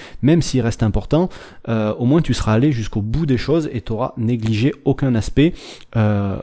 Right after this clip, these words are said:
au niveau de l'analyse des matchs, euh, sur lesquels,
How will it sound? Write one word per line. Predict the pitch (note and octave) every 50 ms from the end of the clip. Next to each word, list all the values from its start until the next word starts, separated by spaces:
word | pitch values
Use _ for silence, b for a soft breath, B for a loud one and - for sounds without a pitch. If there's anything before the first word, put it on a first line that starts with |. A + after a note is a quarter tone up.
| -
au | - B2
niveau | G#2+ A2+ B2 D3
de | B2+
l'analyse | A#2 G#2 G2+ G2 A2+ C#3+ D3+ A#2
des | A2+ G#2+
matchs, | G#2 B2 D#3 - - - - - - _ _ _ _ _ _ _ _ _ _ _ - - - _ -
euh, | A2+ G2+ F#2+ G2
sur | F#2+ - - G2+
lesquels, | G2 G#2+ G#2+ - C3+ C#3+ D3 -